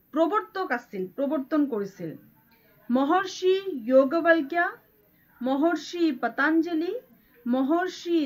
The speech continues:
দয়ানন্দ, মহৰ্ষি বিদ্যানন্দ, none of the above, এজনো নহয়। তো তুমি উলিয়াব লাগিব যে yoga ফিলচফিৰ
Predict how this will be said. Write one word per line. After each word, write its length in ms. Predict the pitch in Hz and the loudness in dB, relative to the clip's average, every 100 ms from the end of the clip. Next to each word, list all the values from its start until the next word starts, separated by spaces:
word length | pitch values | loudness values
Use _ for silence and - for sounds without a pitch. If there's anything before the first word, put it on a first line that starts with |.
| 214 | -2
দয়ানন্দ, 800 | 208 226 285 349 359 359 392 494 - _ - - _ - | -2 0 2 0 -2 -4 -4 -6 -10 _ -20 -20 _ -6
মহৰ্ষি 720 | 254 277 339 359 349 339 330 262 208 | -4 0 0 -2 -6 -2 0 0 -2
বিদ্যানন্দ, 840 | 233 208 330 349 359 359 381 523 - _ - | -6 -2 0 2 -2 -2 -2 -4 -8 _ -6
none 420 | 233 269 311 302 | -2 2 4 4
of 220 | 294 233 | 2 0
the 160 | 254 226 | -2 -2
above, 260 | 190 196 - | -4 -10 -10
এজনো 440 | - 214 240 262 | -8 -4 0 0
নহয়। 420 | 269 214 165 180 - - _ _ _ _ - | 0 -4 -8 -12 -12 -20 _ _ _ _ -2
তো 60 | 262 | -2
তুমি 340 | 262 294 349 381 - | 0 0 0 -2 -4
উলিয়াব 340 | 262 262 311 330 | 0 2 2 2
লাগিব 340 | 330 233 226 226 | -2 -2 -4 -6
যে 220 | 196 214 247 453 | -6 -4 -4 -4
yoga 420 | 269 226 226 277 330 | -6 -6 -2 -2 -2
ফিলচফিৰ 640 | 339 262 233 233 247 262 | -2 -4 -4 -4 -6 -4